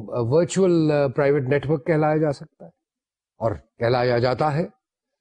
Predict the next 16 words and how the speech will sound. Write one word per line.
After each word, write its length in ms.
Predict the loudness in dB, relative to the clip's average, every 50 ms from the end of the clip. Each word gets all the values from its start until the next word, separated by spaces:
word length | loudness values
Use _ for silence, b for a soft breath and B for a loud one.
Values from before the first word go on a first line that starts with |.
| _ _ _ _ _ _ _ _ _ _ -4
کہ 80 | 0
جی، 260 | 2 2 0 0 0 -2
اس 220 | -2 -2 -2 0
میں 180 | 2 2 4 4
صرف 540 | 2 2 2 4 4 4 2 0 -4 -10 _ _ _ _ _ _ _ _ -10
وہ 320 | -4 0 2 4 4 4
جو 140 | 4 2 0
امپلائیز 760 | 2 2 2 2 0 0 2 2 2 4 2 2 2 2 0
ہیں 200 | 0 0 -2 -4 -6 _ _ _ _ _
یا 300 | -2 0 2 4 4 2 2
وہ 140 | 2 2 2
بینک 400 | 2 2 0 2 2 0 0 0
کی 100 | 0 2
برانچیں 480 | 2 2 2 2 0 2 2 2 2 4
جو 160 | 4 4 4
ہیں، 240 | 4 2 0 -2